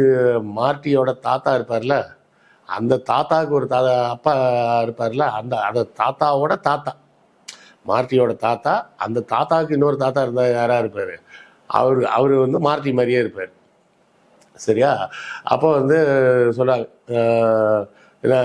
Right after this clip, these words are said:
என்னாச்சுப்பா? ஏன் ஒரு மாதிரி இருக்க? அடிபட்டிருந்த? உன்னை நான் தான் வீட்டுக்கு கூட்டு வந்தேன்" அப்படிம்பாரு. வந்தோடனே, "சரி, ஒண்ணும் பிரச்சனை இல்லை" அப்படின்னு சொல்லிட்டு, அவங்க வீட்டுல ஒரு குழந்தை இருக்கும்.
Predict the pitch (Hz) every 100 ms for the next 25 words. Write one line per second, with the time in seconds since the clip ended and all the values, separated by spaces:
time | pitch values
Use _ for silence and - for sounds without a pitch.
0 | 120 117 113 131 131 113 123 123 110 107
1 | 104 101 120 131 113 120 113 107 113 113
2 | 110 104 113 120 107 107 110 117 101 98
3 | 104 107 104 117 117 113 113 117 110 104
4 | 101 101 104 98 92 92 90 - - -
5 | - - - 147 143 135 147 139 131 127
6 | 123 120 113 107 113 113 110 - 113 101
7 | 104 107 104 - - - - 120 117 120
8 | 139 127 127 123 110 120 123 123 107 107
9 | 139